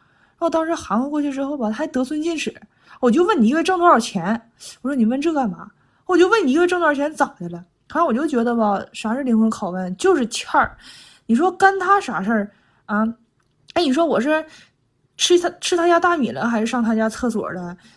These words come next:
哎，我当时真觉得他家是不是住海边儿？这管得也太宽了吧，是不是？所以呢，这面对回家这被催婚催生这个吧，其实我还真当回事儿了。前，前几年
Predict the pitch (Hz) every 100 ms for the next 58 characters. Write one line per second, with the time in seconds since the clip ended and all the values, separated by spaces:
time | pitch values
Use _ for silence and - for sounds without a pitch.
0 | _ 226 247 214 214 285 285 262 302 277
1 | 214 233 254 240 240 269 233 226 226 247
2 | 196 180 170 185 254 240 190 277 285 -
3 | 349 392 349 - 233 196 180 180 170 165
4 | 170 175 208 180 180 175 185 _ _ _
5 | _ _ _ _ _ _ _ _ _ _
6 | _ _ _ _ _ - - 247 320 196
7 | 202 202 247 269 262 269 240 240 240 240
8 | 226 226 - 240 247 233 - 254 240 233
9 | 220 220 226 220 208 202 214 196 185 185
10 | - - _ - 269 294 226 202 - _
11 | - - 220 294 277 277 285 311 330 226
12 | - - _ _ _ _ - - 233 294
13 | 349 349 - 247 294 277 196